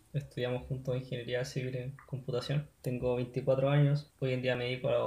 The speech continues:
a, al desarrollo de software y a la calistenia, o gimnasia, como quieran ver. Y aquí en cuarentena, básicamente, mi vida es eso. Trabajar, entrenar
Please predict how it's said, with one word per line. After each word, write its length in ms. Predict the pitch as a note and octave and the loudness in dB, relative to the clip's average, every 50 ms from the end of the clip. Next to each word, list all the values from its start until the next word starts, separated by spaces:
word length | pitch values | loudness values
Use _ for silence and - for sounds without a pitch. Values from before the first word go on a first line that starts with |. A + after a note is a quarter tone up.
| A#2 A#2+ A#2+ B2 B2 - - - | 0 -2 -4 -6 -8 -8 -10 -8
a, 60 | - B2 | -6 -6
al 80 | A#2+ | -6
desarrollo 320 | A#2+ - - - B2+ B2 B2 | -6 -6 -4 -2 -2 -2 -2
de 80 | B2 | -2
software 440 | - - C3+ B2+ - - C3 B2+ B2 | -2 -2 -4 -4 0 2 2 2 2
y 160 | A#2+ A#2+ A#2 A#2+ | 0 -2 -2 -2
a 100 | A#2 A#2 | -2 -2
la 120 | A#2+ - | -2 -2
calistenia, 560 | A#2+ A#2 B2 - - - C3 D3 D3 D#3 - - | -2 -4 -6 -6 -4 -2 0 2 2 0 0 -2
o 100 | - - | -6 -6
gimnasia, 540 | - - A#2+ A#2+ B2 C3 C#3+ C#3+ D3+ D3 - - - | -6 -4 -6 -4 -2 -2 -2 -4 -6 -8 -10 -14 -12
como 220 | - D3+ C#3+ C#3 | -6 -4 -2 -2
quieran 200 | - - B2+ B2+ C3+ | -2 -2 -2 -2 -4
ver. 140 | D3 - - - - - _ _ | -6 -8 -12 -18 -20 -20 _ _
Y 640 | - C3 B2 A#2+ B2 B2 B2 B2 A#2+ A#2+ A#2+ A#2+ A#2+ | -6 -4 -4 -4 -4 -4 -2 -2 -2 -2 -2 0 0
aquí 260 | A#2+ A#2+ A#2+ - B2+ | 0 0 0 0 0
en 80 | C3 C3 | 2 4
cuarentena, 460 | C#3 B2+ B2+ B2 - - C3+ C3 C3 | 4 4 4 2 2 0 0 0 2
básicamente, 880 | C3 C#3 C#3 C3+ C3 C3 C3 C3 - - C#3+ C3+ C3 B2+ B2+ C3 C3+ - - - - | 0 0 0 0 0 0 0 -2 -4 -4 -2 -2 -2 -2 -2 -4 -4 -6 -8 -8 -6
mi 120 | B2 B2 | -4 -4
vida 240 | B2+ C3 C3+ C3+ C3 | -2 0 0 2 0
es 100 | C3 C3 | 0 0
eso. 240 | C3+ C3 - D3 - - _ - - | -2 -4 -6 -10 -14 -16 _ -20 -12
Trabajar, 580 | - - A#2+ A#2 - - C3 C3 E3 D3+ D3 - - | -4 0 0 0 2 2 2 2 2 2 0 -4 -4
entrenar 600 | D3 C#3 - - C3 B2 B2 B2 B2 B2+ - | -4 -4 -4 -2 -4 -2 -2 -2 -4 -4 -8